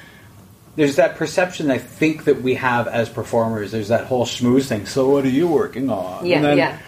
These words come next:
Speaker 1: you know, I bullshit for a while, and then I'll ask you, and you'll bullshit for a while, and,
Speaker 2: Mm.
Speaker 1: you know, we'll talk about how awesome and important we are.
Speaker 2: <laughs>
Speaker 1: And then,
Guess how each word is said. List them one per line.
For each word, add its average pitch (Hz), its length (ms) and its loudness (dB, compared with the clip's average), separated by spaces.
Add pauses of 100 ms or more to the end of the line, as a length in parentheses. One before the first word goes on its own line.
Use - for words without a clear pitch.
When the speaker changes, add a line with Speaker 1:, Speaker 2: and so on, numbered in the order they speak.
(120)
Speaker 1:
you 139 100 2
know, 123 160 6
I 120 180 2
bullshit 120 420 0
for 131 120 -2
a 117 60 2
while, 117 320 4
and 110 80 -2
then 120 80 0
I'll 117 340 2
ask 117 280 -4
you, 123 80 0
and 104 100 -4
you'll 120 140 0
bullshit 120 400 0
for 120 160 -4
a 110 60 4
while, 107 440 0
and, 107 120 -4
Speaker 2:
Mm. 202 180 -6 (400)
Speaker 1:
you 147 80 2
know, 139 80 6
we'll 127 140 0
talk 131 180 2
about 123 160 2
how 120 180 0
awesome 110 380 -4
and 107 100 -6
important 156 420 0
we 117 120 2
are. 95 180 -4 (120)
Speaker 2:
<laughs> 226 80 0 (500)
Speaker 1:
And 156 160 4
then, 151 400 2